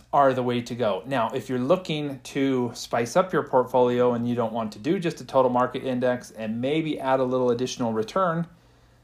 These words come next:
certainly you could throw a small cap value fund in there. They, according to the academics, small cap value funds will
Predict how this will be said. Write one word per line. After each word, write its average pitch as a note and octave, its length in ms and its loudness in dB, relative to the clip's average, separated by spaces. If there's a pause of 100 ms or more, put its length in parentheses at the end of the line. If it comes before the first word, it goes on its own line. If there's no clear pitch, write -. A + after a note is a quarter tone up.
(180)
certainly D#3 440 0
you C#3+ 120 0
could C#3+ 220 -6
throw C3 300 4
a C3 60 0
small B2+ 300 0
cap C3 320 0
value C3+ 380 2
fund A2+ 260 -2
in G#2+ 80 0
there. G#2+ 220 -2
They, C3 380 -2 (260)
according C3+ 440 -2
to C3 400 0
the A#2+ 360 0
academics, B2+ 840 -4
small A#2+ 300 -2
cap A#2+ 260 -2
value C3+ 600 0 (680)
funds E3 480 -4
will C3+ 640 4